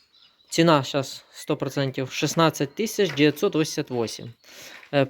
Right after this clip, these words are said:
доставка по Україні безкоштовна, новою поштою, в любе відділення. Е, е, ну, кур'єром, якщо до вашої, десь ви на населеному пункті, треба доплатити. Це якщо тут у нас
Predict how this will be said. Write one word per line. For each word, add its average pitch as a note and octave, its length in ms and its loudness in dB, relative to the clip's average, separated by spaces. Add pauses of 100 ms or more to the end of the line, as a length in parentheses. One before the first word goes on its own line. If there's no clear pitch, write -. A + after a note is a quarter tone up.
(100)
доставка D#3+ 680 4
по D3+ 160 -2
Україні C#3 580 -2
безкоштовна, D#3 760 -2
новою C#3+ 280 2
поштою, E3 460 0
в D3 120 -12
любе C#3 240 2
відділення. B2 520 0 (1120)
Е, D3 60 2
е, C#3+ 1800 -2
ну, G3+ 220 -6
кур'єром, D3+ 420 6
якщо C3+ 260 0 (400)
до C3 160 -4
вашої, C3+ 440 0
десь B2 240 -6
ви C3+ 40 -4
на C3 60 0
населеному C3 400 0
пункті, D#3 340 -2
треба C3 240 -6
доплатити. B2 500 -2 (2500)
Це C#3 220 -6
якщо C3 340 -2
тут C#3 200 -6
у C#3 40 0
нас - 240 -4